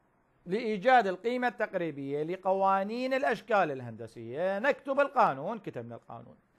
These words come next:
فإذا علم من القانون طرفه الأيمن فإن القانون يمثل الخطوة الأولى في الحل، وإذا علم من القانون طرفه الأيسر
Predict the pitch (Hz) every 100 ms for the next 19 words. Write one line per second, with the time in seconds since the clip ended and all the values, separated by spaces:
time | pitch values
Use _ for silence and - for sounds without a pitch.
0 | _ _ _ _ _ _ 226 262 240 254
1 | 247 302 330 320 285 247 214 214 175 156
2 | 151 165 208 220 185 196 208 175 151 143
3 | - 226 254 254 262 277 202 202 196 180
4 | 151 147 151 151 170 170 135 139 165 -
5 | 127 120 123 - 139 117 123 175 208 208
6 | 202 208 196 180 226 240 202 185 156 135
7 | 131 147 147 117 110 143 135 - 117 107
8 | 139 226 233 226 254 214 220 202 156 127
9 | 156 214 233